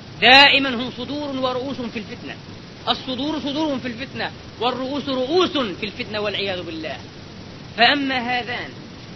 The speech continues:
يعني الخطيب المتكلم المسقع البليغ الذي يدعو إلى الفتنة بلسانه، وهذا الحاد النحرير، فتبطحهما لوجهيهما، هالكان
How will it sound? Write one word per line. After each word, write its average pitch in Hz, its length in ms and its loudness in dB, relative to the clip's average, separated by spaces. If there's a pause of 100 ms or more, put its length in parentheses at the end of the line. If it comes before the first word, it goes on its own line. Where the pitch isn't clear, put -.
(160)
يعني 196 260 -4
الخطيب 214 400 -8
المتكلم 214 640 -6
المسقع 208 560 -6
البليغ 208 600 -2
الذي 226 340 -4
يدعو 226 200 -4
إلى 226 60 0
الفتنة 208 300 -4
بلسانه، 214 560 2 (480)
وهذا 240 300 8
الحاد 254 420 8
النحرير، 285 560 4 (440)
فتبطحهما 262 1000 2
لوجهيهما، 208 1160 0 (640)
هالكان 226 460 -4